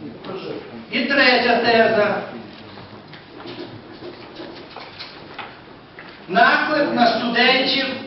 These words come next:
Чернівецької міської, які стояли тут, е, другого грудня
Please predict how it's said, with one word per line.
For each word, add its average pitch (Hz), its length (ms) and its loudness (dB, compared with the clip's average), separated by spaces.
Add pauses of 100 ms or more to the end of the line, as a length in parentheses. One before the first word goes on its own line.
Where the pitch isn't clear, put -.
(120)
Чернівецької 208 760 2
міської, 190 440 -2 (440)
які 196 200 -2
стояли 226 500 4 (120)
тут, 226 240 -6 (200)
е, 170 140 0 (540)
другого 214 500 6
грудня 233 640 4